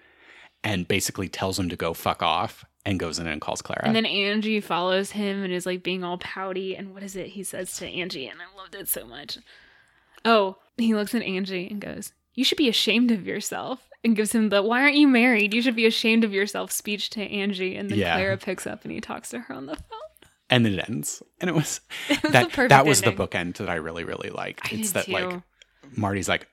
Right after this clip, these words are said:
Speaker 1: "Fuck you, I'm gonna do what I
Speaker 2: It's
Speaker 1: want."
Speaker 2: the, it's the biggest fuck you to them and just being like,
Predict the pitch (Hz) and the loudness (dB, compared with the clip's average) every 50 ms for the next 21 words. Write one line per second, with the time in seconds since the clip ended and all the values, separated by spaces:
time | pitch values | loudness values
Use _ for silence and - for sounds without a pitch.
0 | _ _ - - 101 95 - - 82 78 78 80 80 82 78 78 80 78 80 - | _ _ -4 -2 -2 -2 -2 -4 -4 -4 -4 -6 -6 -8 -6 -6 -6 -6 -6 -6
1 | - 92 - - - - - 285 277 - 262 226 - - 277 240 202 185 - 220 | -6 -4 -4 -2 -2 -2 -2 -2 -2 -2 -2 -4 -2 -4 -4 -6 -4 -4 -2 0
2 | 220 220 220 214 202 - - - - 196 190 185 - - 185 180 185 180 180 208 | 0 2 0 0 -2 -4 -8 -8 -6 -6 -6 -8 -8 -6 -4 -4 -4 -4 -6 -8
3 | 190 190 190 185 170 196 202 196 202 175 - 214 214 208 202 202 202 196 185 185 | -6 -6 -6 -4 -4 -4 -4 -6 -6 -6 -4 -4 -2 -2 -2 -4 -6 -8 -6 -4
4 | 185 180 180 185 180 | -4 -4 -4 -4 -6